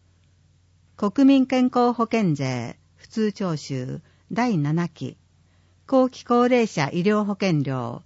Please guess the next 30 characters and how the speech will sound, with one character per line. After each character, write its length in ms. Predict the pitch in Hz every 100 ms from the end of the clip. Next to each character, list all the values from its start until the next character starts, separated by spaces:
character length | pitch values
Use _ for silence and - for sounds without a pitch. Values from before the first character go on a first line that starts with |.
| _
普 140 | _ -
通 220 | 220 208
徴 260 | - 190 156
収、 440 | - 131 120 - _ _ _
第 260 | 233 233 143
六 180 | 180 - _
期。 220 | 104 113 _ _ _ _ _ _
介 220 | - 262 254
護 160 | 254
保 100 | 254
険 280 | 247 240 202
料、 420 | 151 139 135 127 - _
普 120 | _ -
通 240 | 220 208
徴 240 | - 185
収、 420 | 156 - 123 127 139 _ _ -
第 240 | 247 165
七 300 | 139 143 151
期。 260 | - - - _ _ _ _ _ _ _ _ _ _ _ _ _ _ _ _ _ _ _ _ _ _ _ _ _ _ _ _ _ _
マ 140 | 226
イ 80 | 254
ナ 140 | 262 254
ン 100 | 240
バ 200 | 240 233
ー 40 |
カ 180 | 240 202
ー 60 |
ド 260 | 156 143 -
申 320 | - 247 254
請 340 | 247 233 214